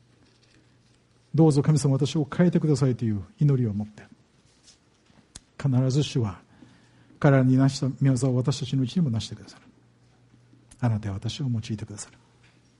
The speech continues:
父なる神様、あなたが私たちを罪より救い出してくださり、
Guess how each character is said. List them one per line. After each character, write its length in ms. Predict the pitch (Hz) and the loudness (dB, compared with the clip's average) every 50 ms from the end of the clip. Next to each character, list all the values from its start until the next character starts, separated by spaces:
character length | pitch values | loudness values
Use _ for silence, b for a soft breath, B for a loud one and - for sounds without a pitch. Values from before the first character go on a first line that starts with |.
| _ _ _ _ _ _ _ _ _ - - B B B B B | _ _ _ _ _ _ _ _ _ -20 -20 B B B B B
父 160 | B - - | B -2 0
な 80 | 147 127 | 2 2
る 60 | 120 | 2
神 140 | 120 131 123 | 0 0 -2
様、 340 | 120 - 127 117 120 123 120 - - _ _ _ _ _ _ _ _ _ _ _ _ _ _ b b b b b b b b b b b b b b b b b - - | -2 -2 -2 -2 -2 -2 -4 -8 -18 _ _ _ _ _ _ _ _ _ _ _ _ _ _ b b b b b b b b b b b b b b b b b -6 0
あ 80 | 143 143 | 2 4
な 80 | 147 139 | 4 4
た 80 | 143 | 4
が 80 | 127 135 | 2 2
私 220 | 135 - 139 - | 4 2 2 2
た 60 | 147 | 0
ち 140 | 123 - 143 | -2 -2 -2
を 80 | 139 131 | -2 -2
罪 240 | 131 - - 151 135 | -2 -2 0 2 2
よ 100 | 131 127 | 2 0
り 80 | 127 | 0
救 240 | 120 - - - 147 | -2 -4 -2 0 0
い 60 | 127 | 2
出 80 | 123 127 | 2 0
し 100 | 120 - | -2 -4
て 80 | - | -8
く 80 | 117 135 | -8 -6
だ 60 | 123 | -6
さ 160 | 117 - 131 | -6 -6 -6
り、 160 | 120 123 123 | -8 -8 -8